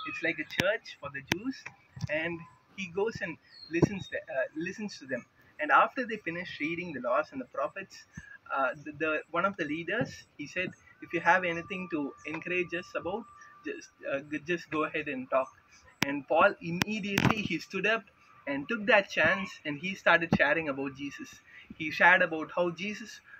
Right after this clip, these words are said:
was revealed even back in the Old Testament. So, uh, uh, the first quality to be a leader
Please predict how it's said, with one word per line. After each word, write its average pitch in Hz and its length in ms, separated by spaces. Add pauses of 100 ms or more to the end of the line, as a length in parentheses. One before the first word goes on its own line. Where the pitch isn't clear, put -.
(120)
was 143 320 (320)
revealed 202 420 (260)
even 180 320
back 147 260
in 156 60
the 139 140
Old 143 180
Testament. 131 520 (500)
So, 196 320 (1200)
uh, 160 60
uh, - 920
the 190 80
first 285 360
quality 175 420
to 147 100
be 175 320 (340)
a 147 220
leader 175 500